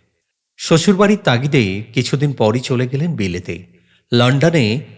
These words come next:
স্কুলে ভর্তি হলেন শাশুড়ির পরামর্শে। চলতে লাগলো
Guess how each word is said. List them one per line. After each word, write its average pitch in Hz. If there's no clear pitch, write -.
স্কুলে 160
ভর্তি 139
হলেন 160
শাশুড়ির 131
পরামর্শে। 90
চলতে 135
লাগলো 147